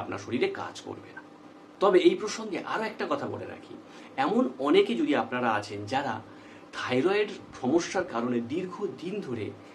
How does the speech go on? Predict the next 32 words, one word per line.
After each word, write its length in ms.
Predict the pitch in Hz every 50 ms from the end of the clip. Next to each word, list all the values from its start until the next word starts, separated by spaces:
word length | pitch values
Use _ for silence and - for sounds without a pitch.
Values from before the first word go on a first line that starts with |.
| - - - - 233
অ্যালোপ্যাথি 500 | 254 302 359 403 392 208 - - - - -
বিভিন্ন 240 | - 143 156 151 160 160 165
রকম 180 | 160 160 175 143 120 117
মেডিসিন 340 | 120 127 147 147 - 165 160 - -
খেয়ে, 220 | - 120 120 117 117
খেয়ে, 160 | 131 123 120 -
খেয়ে, 180 | 117 110 110 110
খেয়ে 140 | - 120 107 117 113
আপনাদের 360 | 110 - - 127 127 165 180 - - - - - - - - - - - - 117
মানে 180 | 120 117 113 110 107 104 104 - - - - - - - - - - - - -
পুরো 160 | 151 175 208 196 196
ক্লান্ত 300 | - 175 160 165 170 160 185 165 123 -
আপনারা। 260 | - - - - - - - - - - - - -
তাই 140 | 190 202 - - - - 131
এমন 160 | 139 175 220 240 233 233 262 269
অনেকে 220 | 302 - - 190 151 135
যদি 140 | 120 120 117 104
থাকেন 240 | 107 104 - - 120 120 - -
যে 120 | 107 107 101 - - -
অ্যালোপ্যাথি 440 | 113 120 135 127 143 156 156 - 151 123
মেডিসিনের 360 | 117 117 117 117 139 156 151 -
পরিবর্তে 440 | 120 120 127 127 120 113 - - - - - 117
এমন 180 | 131 - - 202 233 240 -
কিছু 180 | 381 - - 220 175 131 147
বিশেষ 280 | 147 - - 196 - - - - - -
হোমিওপ্যাথি 480 | 117 127 151 180 180 196 202 - - - - 113
মেডিসিন 380 | 113 117 120 117 - - - 151 131 98
ব্যবহার 320 | 98 98 104 123 151 180 185 170
করতে 280 | 147 117 - - - - -
চান, 120 | - - - - -
যেখানে 340 | 143 147 - 180 156 123 - - - - - - - - - - - - - - - -
থাইরয়েডের 480 | - 123 127 143 165 180 196 220 -